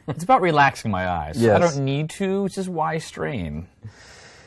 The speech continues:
Speaker 2: Tigrit's coming up with, uh, Windows E for Explorer and Windows Space for switching languages. I didn't
Speaker 1: I
Speaker 2: know about
Speaker 1: use
Speaker 2: Windows Space.
Speaker 1: Windows E all the time. I don't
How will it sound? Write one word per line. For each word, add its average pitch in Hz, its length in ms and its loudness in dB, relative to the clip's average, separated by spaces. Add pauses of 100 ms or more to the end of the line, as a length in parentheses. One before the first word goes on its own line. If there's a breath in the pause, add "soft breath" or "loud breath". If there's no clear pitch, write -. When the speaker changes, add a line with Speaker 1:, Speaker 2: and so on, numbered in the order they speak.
(500 loud breath)
Speaker 2:
Tigrit's 202 580 6
coming 170 240 6
up 170 140 6
with, 156 300 8
uh, 147 300 10
Windows 175 460 6
E 180 340 4
for 110 220 -2
Explorer 165 540 4
and 117 140 6
Windows 131 300 6
Space - 720 0
for 117 300 0
switching 120 420 -4
languages. 113 540 -4
I - 20 -6
didn't - 60 4
Speaker 1:
I 113 180 10
Speaker 2:
know 123 60 4
about 123 120 2
Speaker 1:
use 131 340 4
Speaker 2:
Windows 120 100 2
Space. 113 60 2
Speaker 1:
Windows 175 540 6
E 170 260 0
all 139 160 4
the 165 100 -2
time. 135 420 0 (140)
I 110 360 2
don't 113 320 -2